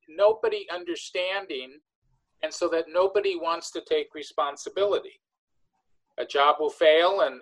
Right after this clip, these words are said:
and the first thing out of everybody's mouth is, "Well, I didn't do it. I didn't do it. It was fine when I left. You know, I don't know what happened, but it wasn't anything I did." And, and then you s-, you s-,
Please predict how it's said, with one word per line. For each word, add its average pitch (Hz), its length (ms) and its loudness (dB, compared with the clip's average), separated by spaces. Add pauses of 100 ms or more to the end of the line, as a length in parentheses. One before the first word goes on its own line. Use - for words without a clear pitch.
and 127 260 0
the 143 80 0
first 175 320 0
thing 165 200 -2
out 156 140 4
of 147 120 0
everybody's 147 540 -2
mouth 147 260 -2
is, 127 120 -6
"Well, 120 100 -2
I 123 120 4
didn't 143 220 -2
do 107 140 -2
it. - 80 -8 (380)
I 135 160 6
didn't 135 200 0
do 95 100 -8
it. 113 80 -10 (140)
It 143 40 2
was 143 140 -2
fine 160 280 4
when 147 120 -2
I 147 120 2
left. 143 380 6 (280)
You 127 100 -6
know, 117 120 -4 (120)
I 131 80 0
don't 151 140 4
know 143 100 0
what 147 160 2
happened, 135 400 2
but 123 100 0
it 127 100 0
wasn't 139 280 -2
anything 135 260 -4
I 143 140 0
did." 90 280 -10 (920)
And, 160 380 2 (480)
and 156 180 4
then 180 200 4
you 170 80 -6
s-, - 280 -10 (260)
you 139 100 -14
s-, - 320 -12